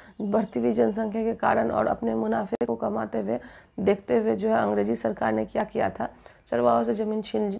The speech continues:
लिए जाने के बाद उस पर विभिन्न तरीके के व्यापार, व्यवसाय और खेती करने शुरू कर दिए थे, जिससे उन चरवाहों की ज़मीन छीन गई थी और प्रतिभूमि नियमावली के कारण जो है चरवाहों को अपने हाथ,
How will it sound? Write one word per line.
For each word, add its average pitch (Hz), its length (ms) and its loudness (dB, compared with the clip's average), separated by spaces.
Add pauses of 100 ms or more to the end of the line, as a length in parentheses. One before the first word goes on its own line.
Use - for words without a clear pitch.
लिए 202 300 0
जाने 196 260 0
के 202 60 -2
बाद 214 80 4
उस 214 100 0
पर 233 120 -2
विभिन्न 220 320 2
तरीके 214 380 0
के 208 120 0 (380)
व्यापार, 208 380 6
व्यवसाय 202 360 -2
और 202 120 0
खेती 220 360 -4
करने 202 260 -4
शुरू 202 280 -4
कर 196 180 0
दिए 190 280 -4
थे, - 160 -10 (360)
जिससे 220 280 2
उन 202 240 -4
चरवाहों 208 380 2
की 208 80 2
ज़मीन 214 280 2
छीन - 240 2
गई 110 120 6
थी - 120 0
और 196 80 2
प्रतिभूमि 196 540 -2
नियमावली 208 580 0
के 208 100 -4
कारण 107 340 -4
जो 196 100 -4
है - 100 0 (360)
चरवाहों 101 360 2
को 101 120 -4
अपने 107 260 0
हाथ, 214 180 -4